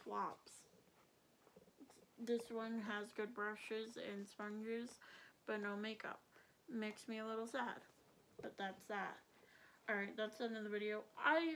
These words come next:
ramble on way too much, and I'm sorry. I should really edit these videos. It's just I don't like to because I want it to be a clean cut of how it is. Especially when it comes to these, I like to get my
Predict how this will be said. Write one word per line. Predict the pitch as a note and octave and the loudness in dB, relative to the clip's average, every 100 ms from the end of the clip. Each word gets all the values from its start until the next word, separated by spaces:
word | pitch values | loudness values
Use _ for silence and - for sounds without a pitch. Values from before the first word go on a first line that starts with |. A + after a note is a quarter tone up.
| - | 0
ramble | A#3 A3+ A3 G#3+ | 0 2 2 0
on | G#3 G#3 G#3 | 0 -2 -2
way | B3 C4 | 0 0
too | A#3+ A#3 | 0 -2
much, | G3+ G3+ - - | 0 -2 -6 -4
and | C4 | -2
I'm | C#4 B3+ | -2 -2
sorry. | G#3+ G3 G3 G3+ - | -2 0 0 -2 -2
I | A#3+ | -2
should | - F4 C4+ B3 | 0 -4 -2 0
really | A#3+ A#3+ A#3+ A3+ G#3+ | 2 2 2 0 0
edit | G#3+ G#3+ | 0 -2
these | A3+ A3 | -4 -4
videos. | G#3+ G#3+ G#3+ A3 | -4 -2 -2 -4
It's | A3 | -2
just | A#3 A#3 | -2 2
I | A3+ | 2
don't | A#3 A#3+ C4 A#3+ | 2 0 -2 -2
like | A#3 A3+ - - - | 0 0 -4 -10 -6
to | A3 G#3+ | -4 -4
because | G#3+ A3 A3 | -6 -4 0
I | G#3+ | 2
want | A#3 B3 | 2 -2
it | B3+ | 0
to | |
be | B3 | 0
a | G#3+ - | 0 -2
clean | A#3+ A3+ A3 | -2 -2 -2
cut | - G#3+ G#3 - - - - - - - | -2 2 2 0 -10 -12 -14 -12 -12 -10
of | B3 | -4
how | A#3+ A3+ A3 G#3+ G#3 | 4 6 6 4 2
it | A3 G#3+ | 2 2
is. | G#3 G3+ G#3+ - - - - - - - - - - - - - - - | 2 2 -4 -10 -16 -20 -20 -16 -16 -16 -20 -20 -20 -20 -18 -14 -14 -4
Especially | B3 A#3+ B3+ | 0 2 2
when | A#3 | 0
it | A3 | 2
comes | A#3 A3 G#3 | 0 0 0
to | G#3+ | 0
these, | G#3 G#3+ A3 | 2 2 2
I | G#3 | 2
like | G3+ G3+ - | 0 -2 -6
to | G#3 | -4
get | G3+ | -4
my | D#3+ | -2